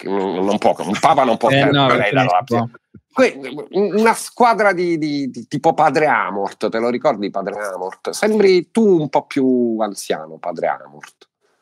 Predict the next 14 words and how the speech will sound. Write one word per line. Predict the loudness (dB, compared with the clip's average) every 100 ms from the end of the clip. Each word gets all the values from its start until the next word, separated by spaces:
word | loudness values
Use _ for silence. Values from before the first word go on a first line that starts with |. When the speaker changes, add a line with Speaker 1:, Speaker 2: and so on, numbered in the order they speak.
| _ _
Speaker 1:
Era | 2 4
il | 2 0
capo | -2 -2 -2
dei, | -2 -2 -2 -4 -4
degli | -2 -2
esorcisti | -2 -10 -8 -2 -2 -2 -4 -2 -4 -8 -12
in | -2 2
Vaticano. | 2 0 -4 -4 -4 -8 -14 _ _ _ _ 0
Ma | 4
voi | 6
lo | 4
Speaker 2:
Comunque | 4 2 4
Speaker 1:
sapete | 4
perché? | 4 2 2 2 0